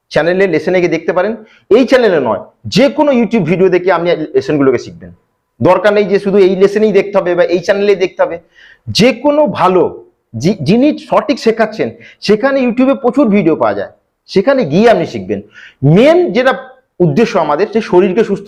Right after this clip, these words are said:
রাখতে হবে, সেটা যেভাবেই হোক, সেটা এমন জরুরি নয় যে আমারই ভিডিও দেখতে হবে। যেখানেই যাবেন প্রপারলি দেখবেন যে কেমন করে কপালভাতি করা হয়, কেমন করে সেতু বন্দাসন, যেখানে ভালো শেখানো হয় সেখানে গিয়ে আপনি ভিডিও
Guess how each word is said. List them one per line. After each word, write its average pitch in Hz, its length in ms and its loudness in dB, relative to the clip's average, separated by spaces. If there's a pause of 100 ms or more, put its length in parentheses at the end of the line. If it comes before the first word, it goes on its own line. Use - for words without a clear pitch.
রাখতে - 220 -10
হবে, 87 120 -18 (540)
সেটা 196 200 0 (100)
যেভাবেই 170 440 2
হোক, 98 100 -8 (340)
সেটা 180 160 -2 (120)
এমন 202 140 0 (100)
জরুরি 196 280 0
নয় 202 160 2
যে 185 40 2 (100)
আমারই 202 320 0
ভিডিও 147 260 0
দেখতে - 200 -16
হবে। 92 140 -16 (680)
যেখানেই 226 560 2
যাবেন 226 180 0 (400)
প্রপারলি 277 360 2 (100)
দেখবেন 123 300 0 (360)
যে 135 60 -2 (100)
কেমন 175 220 0 (100)
করে 180 140 2 (1120)
কপালভাতি 151 480 -2 (100)
করা 147 240 0
হয়, 139 220 -8
কেমন 156 220 -2 (100)
করে 160 140 2 (420)
সেতু 156 300 -2
বন্দাসন, 151 400 -2 (540)
যেখানে 311 280 2 (120)
ভালো 165 120 -2 (100)
শেখানো 170 320 -4
হয় 202 180 -8
সেখানে 175 340 -4
গিয়ে 139 140 -2 (360)
আপনি 123 180 -2 (180)
ভিডিও 127 220 2